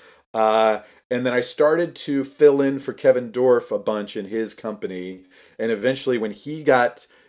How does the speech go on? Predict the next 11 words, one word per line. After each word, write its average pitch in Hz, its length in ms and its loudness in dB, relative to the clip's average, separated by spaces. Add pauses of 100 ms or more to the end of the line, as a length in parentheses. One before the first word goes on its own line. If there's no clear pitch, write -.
(100)
you 123 100 -4
know, 127 120 6
it, 131 300 2
it 131 60 -6
kinda 170 180 2
works 156 460 4
like 131 520 2
it's, - 320 -4
uh, 117 560 2
it's 127 180 -10
a 107 80 -16